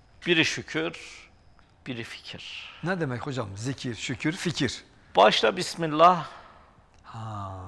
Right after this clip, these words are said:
Speaker 2: demek ki
Speaker 1: Başta
Speaker 2: nimette.
Speaker 1: Bismillah nedir? Zikirdir.
Speaker 2: Onun için hocam hadis
Speaker 1: Zikretmek ne demek? Cenab-ı Hakk'ı anmak.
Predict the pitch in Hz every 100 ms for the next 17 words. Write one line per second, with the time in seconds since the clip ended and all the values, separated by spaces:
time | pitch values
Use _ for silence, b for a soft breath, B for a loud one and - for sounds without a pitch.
0 | 92 98 101 123 127 180 - 151 135 131
1 | 165 147 214 180 160 - 170 170 190 165
2 | 151 165 180 180 180 175 - - b b
3 | b b b b b b _ _ _ -
4 | - 117 - 95 - - - - - -
5 | 147 165 156 147 139 135 - - 156 196
6 | - 202 214 220 233 233 - 196 233 202
7 | - 151 139 143 151